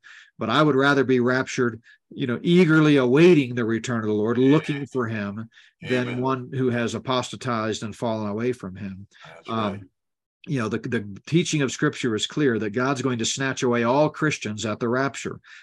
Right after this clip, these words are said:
Speaker 2: That's right.
Speaker 1: harpazo, whether they're watchful or unwatchful.
Speaker 2: That's
Speaker 1: But
Speaker 2: right.
Speaker 1: I hope we're watchful. And then verse eleven, First Thessalonians five,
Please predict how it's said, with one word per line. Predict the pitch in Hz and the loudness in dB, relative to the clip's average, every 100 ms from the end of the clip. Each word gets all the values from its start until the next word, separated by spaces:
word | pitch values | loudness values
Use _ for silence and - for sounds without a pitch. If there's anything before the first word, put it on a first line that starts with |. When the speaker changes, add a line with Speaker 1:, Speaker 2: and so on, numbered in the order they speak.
| _ | _
Speaker 2:
That's | 117 117 | -8 -4
right. | |
Speaker 1:
harpazo, | 127 123 - 82 - - _ | -4 -4 -6 -14 -16 -20 _
whether | - 123 113 | -4 -2 0
they're | 104 98 | 0 2
watchful | 101 127 - - 147 | 2 2 0 0 2
or | 143 143 | 4 4
unwatchful. | 151 127 90 101 - - _ - - | 2 0 -2 -8 -14 -18 _ -20 -20
Speaker 2:
That's | - 107 | -14 -8
Speaker 1:
But | 110 | -2
Speaker 2:
right. | 131 | 0
Speaker 1:
I | |
hope | 120 - 180 113 104 - _ _ _ _ | 0 4 4 4 0 -10 _ _ _ _
we're | 117 117 | -4 -2
watchful. | 110 120 - - - - _ _ _ _ - | 0 -2 -6 -10 -12 -14 _ _ _ _ -8
And | 117 | -2
then | 135 147 143 131 _ _ | 0 0 -4 -16 _ _
verse | - 139 151 | 0 0 4
eleven, | 180 156 127 123 120 | 4 4 2 0 -2
First | 127 127 | -2 0
Thessalonians | 135 - 131 139 | -2 -2 -4 -6
five, | - 113 104 101 110 | -6 -4 -4 -4 -8